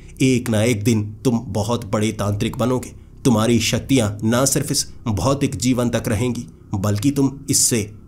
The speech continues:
पारलौकिक शक्ति को भी अपने काबू में करने की कोशिश कर पाओगे। तुम दूसरी दुनिया में हमसे जरूर मिलोगे।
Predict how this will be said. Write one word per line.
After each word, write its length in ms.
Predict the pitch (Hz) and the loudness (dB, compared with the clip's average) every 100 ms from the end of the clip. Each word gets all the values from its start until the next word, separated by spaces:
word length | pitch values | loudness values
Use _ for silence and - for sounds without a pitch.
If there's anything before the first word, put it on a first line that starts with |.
| - - | -16 -2
पारलौकिक 720 | 107 110 101 92 110 - 156 | 0 2 0 0 0 -2 -2
शक्ति 380 | - 165 - 151 | 0 0 2 2
को 140 | - | 2
भी 300 | 107 - - - | 2 2 2 -2
अपने 260 | 180 185 190 | -6 0 0
काबू 300 | 131 147 151 | 0 2 4
में 140 | 135 | 4
करने 280 | 135 127 127 | 2 0 0
की 120 | 127 | 0
कोशिश 380 | - 143 - 135 | -2 0 0 -4
कर 200 | - 143 | -4 -6
पाओगे। 400 | 139 131 139 135 - - - - | 0 0 0 -4 -10 -18 -20 -8
तुम 240 | 101 113 143 - - - | -4 -2 -4 -10 -8 -2
दूसरी 420 | 104 123 - 110 | 0 0 0 0
दुनिया 340 | 104 107 107 107 | 2 4 4 2
में 280 | 104 104 - - | 0 -4 -6 0
हमसे 540 | 113 101 120 104 104 - | 2 4 2 0 -2 0
जरूर 600 | 127 98 98 110 123 139 | 2 2 2 2 4 4
मिलोगे। 580 | 113 127 147 156 135 107 | 4 4 4 4 2 -2